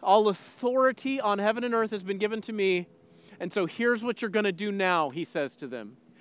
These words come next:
And he gives it to them very simply. And what does he say? You already know the verse, many of you. Jesus says,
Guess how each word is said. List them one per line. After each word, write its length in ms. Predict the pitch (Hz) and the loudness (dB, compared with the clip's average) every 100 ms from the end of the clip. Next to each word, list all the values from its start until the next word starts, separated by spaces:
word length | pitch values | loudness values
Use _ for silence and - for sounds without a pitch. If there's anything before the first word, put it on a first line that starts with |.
| - - | -18 -2
And 100 | 214 | 2
he 60 | 208 | 4
gives 240 | 254 269 | 4 2
it 100 | 254 | 0
to 80 | 294 | 2
them 100 | 233 | 6
very 220 | 254 254 | 6 6
simply. 480 | - 269 233 240 185 | 4 0 2 2 4
And 100 | 185 | 6
what 140 | 226 | 6
does 160 | 285 254 | 6 4
he 120 | 262 | -2
say? 260 | - 254 214 | 4 4 6
You 180 | 214 | 6
already 300 | 226 254 247 | 6 8 6
know 160 | 240 240 | 4 2
the 100 | 214 | 2
verse, 340 | 208 226 - | 4 4 4
many 260 | 196 190 175 | -4 0 0
of 120 | 165 | 0
you. 200 | 185 190 _ _ _ _ _ _ _ _ _ _ _ _ _ _ _ _ _ _ _ 143 | -4 -6 _ _ _ _ _ _ _ _ _ _ _ _ _ _ _ _ _ _ _ -10
Jesus 340 | 185 196 196 | -6 -4 -4
says, 800 | - 233 202 127 107 - - | 2 6 6 6 -2 -12 -20